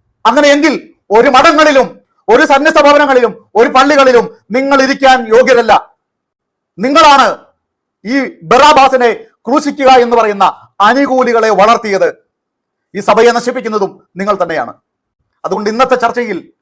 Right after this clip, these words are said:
ഒരു കാര്യം ഞാൻ പറയുന്നു, സിനഡ് പിതാക്കന്മാർ മുട്ടുമടക്കും,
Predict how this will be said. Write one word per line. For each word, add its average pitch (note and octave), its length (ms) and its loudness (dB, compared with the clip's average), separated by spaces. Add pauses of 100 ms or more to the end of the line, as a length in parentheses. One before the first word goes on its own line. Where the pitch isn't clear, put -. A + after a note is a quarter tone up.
(260)
ഒരു A#3+ 180 -2
കാര്യം B3 180 2
ഞാൻ A3+ 120 2
പറയുന്നു, F3 420 -4 (1600)
സിനഡ് C#4 320 0
പിതാക്കന്മാർ C4+ 500 2
മുട്ടുമടക്കും, B3 680 0